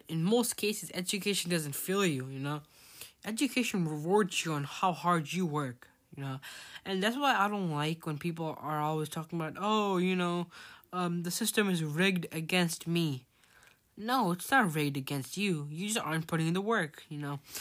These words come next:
That's something I, I think a, a lot of people don't understand, you know. The harder you work in school for your education, the better the results will be. And I know what people are saying, "Oh, you know, grades don't really help you in the real life."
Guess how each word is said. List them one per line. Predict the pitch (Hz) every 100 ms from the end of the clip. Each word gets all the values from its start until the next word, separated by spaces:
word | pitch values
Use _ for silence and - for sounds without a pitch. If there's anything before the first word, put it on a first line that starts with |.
| - -
That's | 214 -
something | 214 196 208
I, | 190 -
I |
think | 185 180
a, | 147 147 -
a | 156
lot | 165
of | 165
people | 165 151
don't | 143
understand, | 147 139 - 190 185 135
you | 139
know. | 139 135 147 - - -
The | 143
harder | - 196 240 233
you | 220 202 156
work | 135 151 185 - -
in | 190
school | - - 226 254
for | 247 202
your | 180
education, | 165 170 180 170 160 - 220 226 - - - -
the | 175
better | 143 185 226
the | 214
results | 160 147 139 175 156 -
will | 175 202
be. | 202 233 247 - - -
And | 202
I | 226
know | 254
what | 254 240
people | 233 220
are | 190
saying, | - 202 202 202
"Oh, | 208 208
you | 196 190
know, | 175 160 -
grades | 147 165 151 - -
don't | - 156 147
really | 151 151 147
help | 160 165
you | 160 151
in |
the | 143
real | 143 143
life." | 151 160 160 -